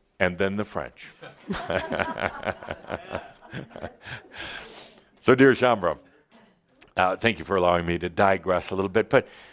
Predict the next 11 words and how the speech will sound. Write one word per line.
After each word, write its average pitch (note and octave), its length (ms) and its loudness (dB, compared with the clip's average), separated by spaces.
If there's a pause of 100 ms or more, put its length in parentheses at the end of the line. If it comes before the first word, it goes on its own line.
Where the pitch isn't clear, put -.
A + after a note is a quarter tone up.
(180)
people F3 260 0
hold D#3 540 -2
on C#3 440 -4 (440)
to B2+ 240 -4
things C#3 580 -8
that B2 160 -2
no A#2 160 0
longer A2+ 420 -2
serve A2 360 0
them. F2 140 -10
Why? C3+ 340 2